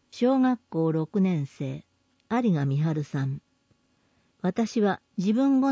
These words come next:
みの弁当を作りたかったので、キャラ弁を作りました。朝早くから作っていたので眠かったです。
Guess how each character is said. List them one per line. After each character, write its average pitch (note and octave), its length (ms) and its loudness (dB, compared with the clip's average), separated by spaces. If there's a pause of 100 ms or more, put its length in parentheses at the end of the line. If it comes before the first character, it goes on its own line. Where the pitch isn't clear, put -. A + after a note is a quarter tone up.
(120)
み F3 120 4
の D#3 120 0
弁 G3+ 280 2
当 F#3+ 280 -2
を D3 140 -4
作 - 220 -6
り F3 100 -4
た F3 100 -8
か C#3+ 140 -8
っ C3+ 60 -10 (100)
た C#3+ 120 -4
の C#3 140 -4
で、 C#3+ 220 -10 (440)
キ G3 100 -4
ャ F#3+ 40 0
ラ A#3+ 120 0
弁 A3+ 280 0
を G#3 80 0
作 - 240 -4
り F3 120 0
ま D#3+ 160 -2
し - 160 -16
た。 - 180 -16 (960)
朝 B3+ 240 -2
早 A3 260 0
く - 120 -14
か D3+ 160 -2
ら C#3+ 100 -2
作 - 240 -8
っ F3 40 -4
て - 200 -8
い C#3+ 140 -2
た D#3+ 160 -2
の C#3 120 -2
で C#3 220 -8 (160)
眠 G3 240 0
か F#3+ 140 -4
っ C#3 40 -4
た - 220 -10
で D3+ 140 -12
す。 - 260 -20